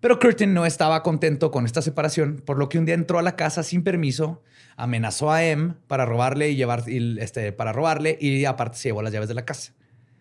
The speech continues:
Un mes después volvió a entrar al departamento de M con las llaves que se había robado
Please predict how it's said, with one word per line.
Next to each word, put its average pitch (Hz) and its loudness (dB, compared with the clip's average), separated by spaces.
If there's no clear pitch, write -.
Un 139 -2
mes 170 2
después 214 0
volvió 180 2
a 156 0
entrar 139 -2
al 139 0
departamento 151 0
de 160 2
M 156 -2
con 135 -2
las 113 0
llaves 123 -2
que - -16
se 156 -4
había 156 0
robado 170 0